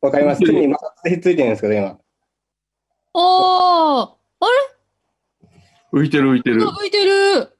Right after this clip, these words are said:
Speaker 1: 今、手に摩擦でひっついてます。
Speaker 3: 摩擦浮いてる。
Speaker 2: おう。
Speaker 3: 薬指だけ。
Speaker 1: 今、今静電気で、ちょっと、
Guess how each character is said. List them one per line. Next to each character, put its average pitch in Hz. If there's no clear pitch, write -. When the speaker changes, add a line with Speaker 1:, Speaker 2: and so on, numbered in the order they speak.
Speaker 1:
今、 214
手 240
に 175
摩 175
擦 180
で 170
ひ 180
っ 170
つ -
い 160
て 127
ま 113
す。 -
Speaker 3:
摩 -
擦 -
浮 -
い -
て -
る。 320
Speaker 2:
お 120
う。 -
Speaker 3:
薬 415
指 311
だ 233
け。 233
Speaker 1:
今、 285
今 214
静 220
電 220
気 165
で、 120
ち -
ょ 139
っ -
と、 -